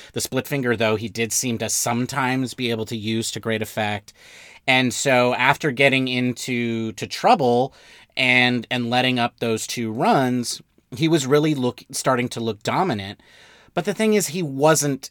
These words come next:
completely and totally dominant. He was not the same kind of dominant that we saw from Logan Webb the day before. And, and while I think he pitched good enough to win,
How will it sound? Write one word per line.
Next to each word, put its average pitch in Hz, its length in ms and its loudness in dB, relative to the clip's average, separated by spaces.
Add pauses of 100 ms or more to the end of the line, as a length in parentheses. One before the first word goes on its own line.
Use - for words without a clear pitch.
(140)
completely 127 800 -4
and 113 180 -4
totally 110 440 -2
dominant. 95 480 -4
He 143 120 -2
was 143 160 2
not 151 300 2
the 131 80 -4
same 127 560 0
kind 123 480 -2
of 104 180 -6
dominant 101 600 -4 (540)
that 107 340 0
we 107 200 -6
saw 98 640 -2
from 101 340 -6
Logan 95 400 -6
Webb 104 380 -2
the 95 100 -10
day 95 200 -12
before. 101 640 -6 (760)
And, 165 380 4 (220)
and 180 140 4
while 190 200 10
I 185 120 6
think 320 240 -6
he 294 120 -4
pitched - 400 0
good 147 180 2
enough 170 260 4
to 139 120 -2
win, 147 400 -2